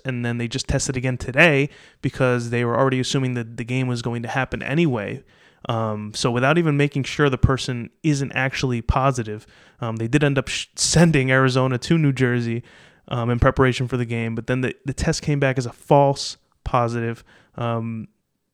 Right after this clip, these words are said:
I mean, it's still scary, false positives, right? Like, you never know, because the whole Patriots team for the Chiefs and, and Patriots game on, on Monday, that was pushed to Monday night. Stephon Gilmore ended up getting covid.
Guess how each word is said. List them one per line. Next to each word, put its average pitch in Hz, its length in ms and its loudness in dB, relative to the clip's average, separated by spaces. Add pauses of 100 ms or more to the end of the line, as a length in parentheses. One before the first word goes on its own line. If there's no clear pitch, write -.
(120)
I 170 60 2
mean, 165 100 2
it's 196 100 2
still 302 120 -4
scary, 165 420 0
false 120 300 -6
positives, 127 500 -6
right? 123 240 -8
Like, 131 200 -6
you 147 80 0
never 160 200 2
know, 139 400 0 (920)
because 131 480 0 (840)
the 156 180 2
whole 233 180 2
Patriots 214 460 6
team 214 280 2
for 170 160 2
the 120 100 0
Chiefs - 640 -2
and, 117 400 -8 (600)
and 127 120 -6
Patriots 165 480 0
game 160 220 2
on, 143 160 2
on 135 80 0
Monday, 143 260 2
that - 140 -2
was 135 140 0
pushed - 240 2
to 160 60 -2
Monday 151 260 2
night. 143 360 2 (360)
Stephon 156 340 2
Gilmore 147 360 4
ended 143 180 6
up 139 100 2
getting 139 240 2
covid. 143 500 2